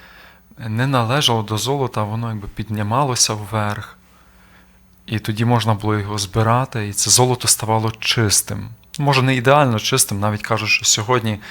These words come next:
ну, неможливо очистити вже прямо аж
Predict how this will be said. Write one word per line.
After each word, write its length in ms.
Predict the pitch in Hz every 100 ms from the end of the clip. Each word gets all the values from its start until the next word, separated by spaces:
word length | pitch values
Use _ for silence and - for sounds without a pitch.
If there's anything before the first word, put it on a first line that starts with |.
| - - - - -
ну, 320 | 117 107 107 -
неможливо 1040 | 117 135 139 110 104 131 113 101 98 113 - - 113 -
очистити 520 | 107 127 - 110 110
вже 140 | 104
прямо 420 | 107 110 107 107 104
аж 160 | 98